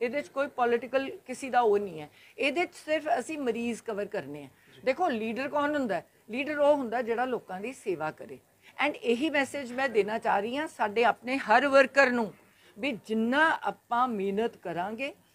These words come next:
ਜਿੰਨੀ ਲੋਕਾਂ ਦੀ ਸੇਵਾ ਕਰਾਂਗੇ, ਲੋਕਾਂ ਦੇ ਨਾਲ ਵਿੱਚ ਵਿਚਰਾਂਗੇ, ਇਹ ਅੱਜ ਸੇਵਾ ਦਾ ਮੌਕਾ ਪਰਮਾਤਮਾ ਨੇ ਆਪਾਂ ਨੂੰ ਦਿੱਤਾ ਹੈ। ਮੈਂ ਚਾਹੁੰਦੀ ਹਾਂ ਕਿ maximum ਲੋਕਾਂ ਨੂੰ mobilize ਕਰਕੇ ਪਹਿਲਾ camp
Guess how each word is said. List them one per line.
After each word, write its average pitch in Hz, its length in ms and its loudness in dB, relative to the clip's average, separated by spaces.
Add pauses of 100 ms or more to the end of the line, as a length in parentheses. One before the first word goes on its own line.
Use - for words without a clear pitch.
(160)
ਜਿੰਨੀ 294 460 -2
ਲੋਕਾਂ 226 420 -2
ਦੀ 240 140 -6
ਸੇਵਾ 185 420 -2
ਕਰਾਂਗੇ, 226 680 -6 (340)
ਲੋਕਾਂ 247 440 4
ਦੇ 247 140 0
ਨਾਲ 202 340 4
ਵਿੱਚ 214 260 -2
ਵਿਚਰਾਂਗੇ, 262 800 2 (140)
ਇਹ 294 380 -2 (240)
ਅੱਜ 196 160 0
ਸੇਵਾ 208 440 -2
ਦਾ 226 120 0
ਮੌਕਾ 208 360 -2
ਪਰਮਾਤਮਾ 190 560 -8
ਨੇ 220 100 -6
ਆਪਾਂ 220 240 -6
ਨੂੰ 226 160 -6
ਦਿੱਤਾ 160 280 -10
ਹੈ। 107 120 -10 (800)
ਮੈਂ 226 320 4
ਚਾਹੁੰਦੀ 254 400 0
ਹਾਂ 247 140 -2
ਕਿ 302 140 -10
maximum 277 720 -4
ਲੋਕਾਂ 220 360 4
ਨੂੰ 254 160 -2
mobilize 220 580 0
ਕਰਕੇ 190 380 -4
ਪਹਿਲਾ 269 440 0
camp 208 300 -10